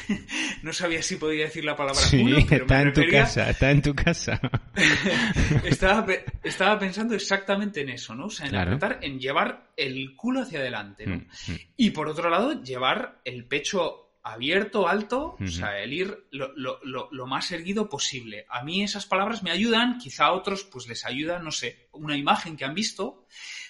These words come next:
Speaker 1: pero concentrarse en esas palabras o en esa imagen para mantener ese ritmo que es el que toca hoy. O sea, si es suave, pues eso, incluso si es suave, pero que, que guardes esa forma
Speaker 2: Hmm.
Speaker 1: perfecta, ¿no? Yo creo que también,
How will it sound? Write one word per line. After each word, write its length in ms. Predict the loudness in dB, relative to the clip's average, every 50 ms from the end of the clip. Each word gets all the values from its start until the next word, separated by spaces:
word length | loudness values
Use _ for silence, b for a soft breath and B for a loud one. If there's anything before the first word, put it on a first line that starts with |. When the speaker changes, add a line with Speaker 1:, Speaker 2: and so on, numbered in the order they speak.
| B _
Speaker 1:
pero 520 | 4 4 4 6 4 2 0 -2 -10 _ _ _ _ _ _
concentrarse 680 | -2 0 0 0 -2 -6 -8 -2 0 0 0 0 0 0
en 80 | 0 0
esas 160 | 0 -4 -6
palabras 420 | -4 0 0 0 0 0 -4 -6
o 60 | -6
en 80 | -6 -6
esa 160 | -6 -4 -4
imagen 580 | 0 0 0 -2 0 -2 -4 -4 -4 -8 -14 b b b b b b _ _ 0 0
para 200 | 2 2 0 0
mantener 500 | 0 0 -2 -2 -2 -2 -2 -2 -2 -4
ese 240 | -4 -4 -4 -4 -2
ritmo 320 | -2 0 0 2 0 0 0
que 80 | -4
es 120 | -4 -2 -2
el 120 | -2 -2
que 120 | -2 -4
toca 340 | -2 -2 -2 0 0 0 0
hoy. 280 | -2 -4 -6 -10 -14 -20 -20 _ _ _ _ _
O 40 | -20
sea, 460 | -16 -12 -8 -6 -4 -4 -4 -6 -8
si 240 | -12 -12 -8 -6 -6
es 100 | -4 -6
suave, 380 | -2 -2 -2 0 0 -2 -4 -4
pues 140 | -6 -10 -10
eso, 140 | -8 -8 -8
incluso 360 | -8 -8 -10 -10 -10 -8 -6
si 180 | -4 0 2 2
es 100 | 2 2
suave, 460 | 0 -2 -2 -2 -4 -6 -8 -10 -16 -20 _ _ _ _ _
pero 300 | -10 -6 -6 -6 -8 -8
que, 300 | -12 -14 -14 _ _ _
que 120 | -10 -10 -8
guardes 600 | -4 0 2 2 4 4 2 0 0 -2 -6 -8 -8
esa 220 | -6 -4 -4 -6
forma 500 | -2 -2 -2 0 2 2 2 2 0 B B B B B B B
Speaker 2:
Hmm. 120 | -2 0
Speaker 1:
perfecta, 560 | 0 0 -2 0 2 0 0 0 -4 -10 -12 -10
¿no? 140 | -6 -4
Yo 160 | -2 -2 -2 0
creo 160 | -2 -2 -2
que 80 | -2 -2
también, 560 | -2 -2 0 2 2 2 2 2 0 b b